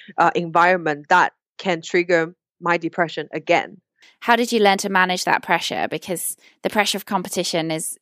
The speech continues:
Speaker 2: whatever you're competing in, is well known to do crazy things to you mentally. And actually, anybody, whoever you are, like, if you're competing in something, the internal monologue or internal battle of competition is,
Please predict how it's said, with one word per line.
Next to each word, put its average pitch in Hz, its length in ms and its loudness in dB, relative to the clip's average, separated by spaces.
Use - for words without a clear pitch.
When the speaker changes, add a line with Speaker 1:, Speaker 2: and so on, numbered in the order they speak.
Speaker 2:
whatever 185 360 4
you're 160 180 4
competing 170 480 -6
in, 147 100 -2
is 156 140 -4
well 170 200 2
known 160 280 0
to - 160 -10
do 160 400 -2
crazy 180 320 0
things 175 300 0
to 190 100 -8
you 165 120 -4
mentally. 160 600 2
And 170 520 2
actually, 175 640 2
anybody, 190 440 4
whoever 170 320 4
you 151 140 2
are, 147 160 6
like, 151 180 0
if - 120 -8
you're 160 100 0
competing - 440 -8
in 151 100 -6
something, - 360 -2
the 151 140 -2
internal 170 680 0
monologue 190 600 2
or 156 160 4
internal 170 460 -2
battle - 400 -2
of - 120 -4
competition - 640 -6
is, - 320 -6